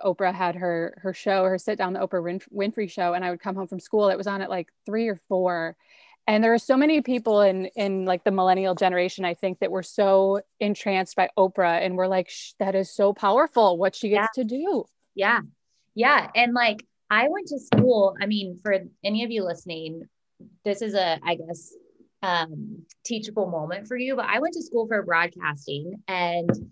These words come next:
Speaker 2: I got really, um, I, there was, like, a freshman seminar where this guy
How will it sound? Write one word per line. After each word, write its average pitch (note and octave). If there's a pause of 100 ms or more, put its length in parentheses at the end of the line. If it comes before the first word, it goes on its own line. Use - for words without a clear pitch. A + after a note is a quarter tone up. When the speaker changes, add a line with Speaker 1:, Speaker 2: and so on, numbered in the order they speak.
(340)
Speaker 2:
I A3+
got C#4
really, A#3
um, F3
I, F#3+
there A3
was, A3+
like, G#3+
a D#3+ (240)
freshman B3
seminar E3+
where D#3+
this E3
guy F3